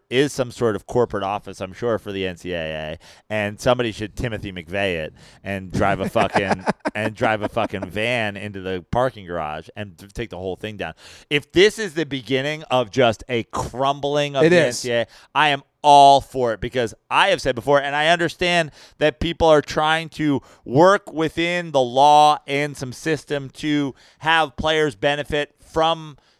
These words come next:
Speaker 1: slightly from the way they're being taken advantage of, but I want the whole thing fucking stripped to shit. I want it to be, I want it to be fucking, you know,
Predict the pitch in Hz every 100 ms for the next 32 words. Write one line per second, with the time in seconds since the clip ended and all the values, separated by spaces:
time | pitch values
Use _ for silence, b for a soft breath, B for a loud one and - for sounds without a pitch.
0 | - - - - - 170 175 180 175 165
1 | - 170 165 160 160 143 147 156 156 147
2 | 139 151 143 151 143 139 143 139 131 123
3 | 123 151 196 185 131 120 107 101 b b
4 | b 139 123 139 139 120 135 120 110 131
5 | 110 113 104 - - 117 - 95 - 131
6 | 98 101 147 160 135 113 104 98 127 101
7 | 104 95 90 _ b b b 131 147 139
8 | 120 113 113 - 127 104 110 101 92 80
9 | _ _ - 127 113 82